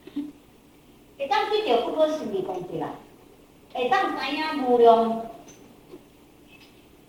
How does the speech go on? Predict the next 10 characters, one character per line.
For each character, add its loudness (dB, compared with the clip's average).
诸 -2
佛 2
的 4
名 0
称 -4
啊！ -6
那 -10
么 -8
就 -12
是 -12